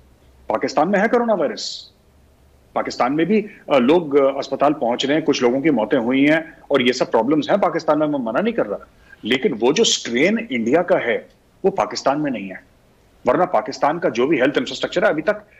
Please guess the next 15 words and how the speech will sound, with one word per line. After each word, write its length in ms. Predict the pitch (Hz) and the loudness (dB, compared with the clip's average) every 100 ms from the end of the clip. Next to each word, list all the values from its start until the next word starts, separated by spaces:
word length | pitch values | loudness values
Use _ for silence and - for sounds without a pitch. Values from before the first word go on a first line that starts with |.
| - | -2
एक 140 | 135 139 | 0 2
महीना 160 | 151 170 | 2 0
पहले 200 | 151 202 | 0 0
collapse 380 | 113 120 151 156 | 0 0 0 -2
होकर 160 | 208 | -4
खत्म 260 | 202 151 170 | -4 -2 -2
हो 140 | 107 | -2
चुका 220 | 131 202 | -2 2
होता। 380 | 165 104 - - _ _ _ _ _ _ _ 113 | 0 0 -10 -16 _ _ _ _ _ _ _ -2
पाकिस्तान 380 | 110 143 - | -2 -2 -2
में 80 | 196 | 2
वो 120 | 160 | 2
नहीं 140 | 147 120 | 2 0
है 60 | |
सर। 220 | 120 - | -6 -12